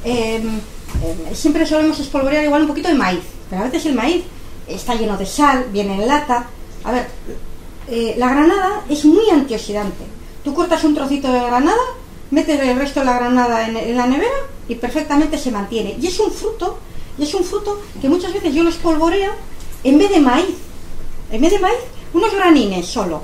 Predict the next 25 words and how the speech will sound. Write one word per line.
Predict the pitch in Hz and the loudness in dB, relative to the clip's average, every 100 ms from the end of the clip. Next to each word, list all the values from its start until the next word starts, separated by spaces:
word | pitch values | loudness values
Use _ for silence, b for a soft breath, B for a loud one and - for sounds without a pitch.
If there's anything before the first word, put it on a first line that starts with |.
| - | -4
unos | 330 403 | -2 0
granitos | 311 285 262 247 240 | 0 2 0 0 -2
de | 247 | -2
granada | 247 269 381 508 554 | 0 2 2 2 -2
ahí | 277 269 | -2 0
por | 269 | 2
la | 262 | 2
ensalada. | 254 294 453 539 539 B B B - | 2 2 2 0 -6 B B B -8
Es | - | -2
una | 392 | -2
fruta | - 427 359 | -2 -4 -4
que | 370 | -2
tiene | 392 | 2
muchísima | 320 415 - 339 277 | 2 2 0 0 2
cantidad | 262 254 269 | 2 4 4
de | 254 | 6
hierro, | 247 285 226 - | 4 6 8 8
que | 226 | 6
para | 226 | 2
la | 226 | 2
mujer | 226 240 339 349 | 0 0 -4 0
nos | 302 - | 0 0
viene | 240 247 220 | 0 0 0
muy | 214 220 | -2 -2
bien, | 392 | -2